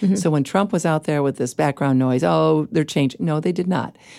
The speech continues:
Speaker 2: Roger Goodell and the owners and the players basically united for a, a few weeks against Trump.
Speaker 1: Mm-hmm.
Speaker 2: And that was fascinating to see.
Speaker 1: And now?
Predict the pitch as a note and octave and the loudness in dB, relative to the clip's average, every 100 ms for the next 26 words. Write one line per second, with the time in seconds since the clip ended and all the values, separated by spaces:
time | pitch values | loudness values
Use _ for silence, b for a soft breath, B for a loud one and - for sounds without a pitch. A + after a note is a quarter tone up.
0 | B - E3 E3 F#3 E3 D#3 D3+ D3+ - | B 0 2 2 0 2 2 2 2 2
1 | C#3+ D3+ D#3 F3 E3+ F#3+ F3+ B3 A3 E3 | 2 4 2 0 0 -2 0 0 0 0
2 | - B3 - A3+ F#3 F#3+ E3 F3+ B3 - | -2 -2 -2 0 2 4 4 2 0 0
3 | - D3+ C#3+ C3+ D3 - C3+ B2+ B2+ - | -2 0 0 0 -2 0 2 2 0 -6
4 | b b - D#3+ D#3 - F#3 - - - | b b -4 0 0 0 -2 -2 -8 -20
5 | - G#3 F3+ F3 C#3+ D3 B2+ B2+ A#2 A#2 | -8 0 0 0 0 0 0 0 -2 -2
6 | - - - A#2+ _ F3+ F3 D3+ C#3 | -6 -8 -10 -14 _ 0 2 2 0